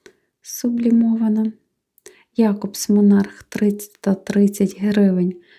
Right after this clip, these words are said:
та п'ятдесят копійок за двісті грамів.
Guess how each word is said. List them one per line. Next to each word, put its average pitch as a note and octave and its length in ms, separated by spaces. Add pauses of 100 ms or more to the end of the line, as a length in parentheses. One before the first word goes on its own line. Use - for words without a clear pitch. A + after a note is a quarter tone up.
(200)
та G#3+ 120
п'ятдесят G#3 720
копійок A#3 520
за A#3+ 160
двісті A#3+ 540
грамів. B3 440